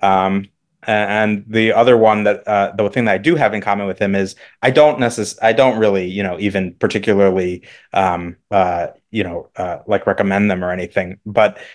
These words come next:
uh, but in terms of the data, I can tell you for sure that the Queen D eight Scandinavian book, uh, definitely can, uh,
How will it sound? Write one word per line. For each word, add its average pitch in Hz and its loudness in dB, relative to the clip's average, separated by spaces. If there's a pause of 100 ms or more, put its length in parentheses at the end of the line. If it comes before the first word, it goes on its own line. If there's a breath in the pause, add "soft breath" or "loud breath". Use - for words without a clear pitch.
(160 loud breath)
uh, 107 4 (600)
but 117 -2
in 123 -2
terms 160 0
of 117 -4
the 107 0
data, 98 -2 (840)
I 123 0
can 110 -2
tell 120 2
you 123 2
for - -12
sure 110 0
that 98 -4
the 95 -2
Queen 131 0
D 104 0
eight 104 0
Scandinavian 101 -2
book, 92 -6 (380 loud breath)
uh, 90 4
definitely 95 -2
can, 98 -10 (120)
uh, 90 -4